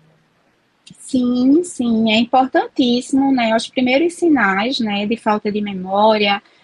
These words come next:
né, a gente se fazer essa avaliação, porque aí intervenção, quanto mais cedo se der, melhor, né, é, é um exame onde a gente pode detectar como é que tá aquela memória, como é que tá aquele funcionamento,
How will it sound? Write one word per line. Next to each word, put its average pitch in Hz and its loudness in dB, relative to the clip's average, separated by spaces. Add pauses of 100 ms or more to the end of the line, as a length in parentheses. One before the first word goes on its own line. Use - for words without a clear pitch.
(220)
né, 196 0
a 202 0
gente 202 -2
se - -2
fazer 226 0 (100)
essa 311 0
avaliação, 214 -2 (420)
porque 214 -4
aí 214 -2
intervenção, 226 -2
quanto 247 -2
mais 226 -4
cedo 190 -4
se - -10
der, 190 -4
melhor, 202 0 (240)
né, 196 -2 (680)
é, 196 0
é 202 2
um 240 0
exame 220 0
onde 208 0
a 214 2
gente 220 -4
pode 254 2
detectar 220 -4
como 226 -2
é 277 0
que 381 -2
tá 240 -2
aquela 233 -4
memória, 196 -6
como 220 -6
é 233 -4
que - -8
tá 233 -2
aquele 247 -6
funcionamento, 208 -6